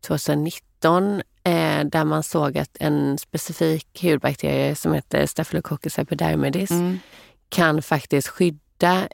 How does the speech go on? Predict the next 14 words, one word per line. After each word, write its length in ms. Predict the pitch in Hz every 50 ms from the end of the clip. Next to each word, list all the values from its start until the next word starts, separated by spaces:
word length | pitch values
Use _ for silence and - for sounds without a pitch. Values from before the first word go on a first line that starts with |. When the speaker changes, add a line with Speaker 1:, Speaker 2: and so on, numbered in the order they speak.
| - _ _ _ _ _
Speaker 1:
eh, 360 | - 156 160 151 151 147 151 151 - _ _ _ _ _ _ _ _ _ _
mot 440 | - 175 165 156 147 147 135 - _
tidiga 500 | - - 185 165 156 135 135 - 147 143
förstadien-, 1080 | - - - 170 160 151 147 - - - 156 143 139 135 139 - - 185 190 190 185 - - _ - -
förstadier 840 | - - - 185 156 151 - - - 170 - - 147 190 170 165 165
av 180 | 165 156 131
melanom. 760 | 139 135 135 131 151 139 151 180 214 220 208 165 - - - - _ _ _ _ _ _ _ _ _ _ _
Eh, 240 | - - 156 156 151
det 80 | 147 165
här 120 | 185 180
gjorde 200 | 175 175 156 156
man 180 | 143 143 139 139
ju 80 | 139
då 380 | 131 131 131 131 131 127 127